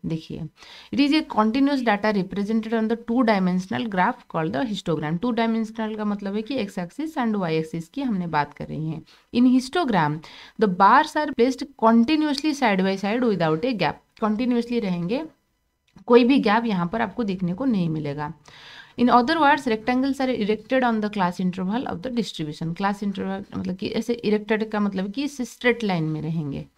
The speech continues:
ठीक है ना, स्टैंडिंग लाइन में। The area of the rectangle for by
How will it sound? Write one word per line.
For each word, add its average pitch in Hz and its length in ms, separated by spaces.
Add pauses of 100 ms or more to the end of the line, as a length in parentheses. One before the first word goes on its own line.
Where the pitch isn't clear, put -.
(100)
ठीक 220 180
है 330 60
ना, 240 220 (300)
स्टैंडिंग 180 460
लाइन 160 180
में। - 180 (360)
The 220 100
area 247 420
of 220 180
the 214 120
rectangle 190 520
for 185 180
by 175 120